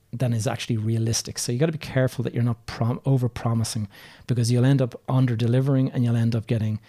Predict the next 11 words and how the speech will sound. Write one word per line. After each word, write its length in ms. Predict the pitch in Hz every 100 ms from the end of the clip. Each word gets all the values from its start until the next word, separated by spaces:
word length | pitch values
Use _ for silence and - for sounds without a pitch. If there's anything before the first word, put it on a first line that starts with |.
| - - _ 123
um, 340 | 107 107 104 - - -
smacked 520 | - - 117 110 -
around 500 | - 117 110 110 -
by 260 | - 104 104 113
investors. 460 | 107 113 - 117
They 60 | 120
won't 200 | 113 113
be 80 | 117
happy 320 | 123 110 113
about 180 | -
it. 120 | 107